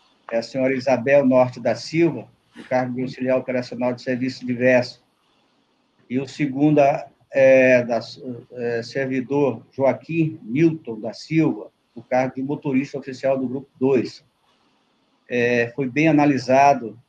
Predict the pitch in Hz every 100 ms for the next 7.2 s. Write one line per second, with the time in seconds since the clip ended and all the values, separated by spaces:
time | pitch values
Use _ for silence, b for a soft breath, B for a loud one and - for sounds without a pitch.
0 | _ _ - 123 123 - - 107 - 127
1 | 139 127 - - 107 107 _ _ _ _
2 | - 117 117 110 131 160 135 - _ _
3 | _ _ _ _ _ - 120 127 127 123
4 | - 139 127 120 123 - - 135 135 127
5 | 110 123 - 127 123 123 - - _ 131
6 | 127 - 135 131 - 131 127 123 117 -
7 | 98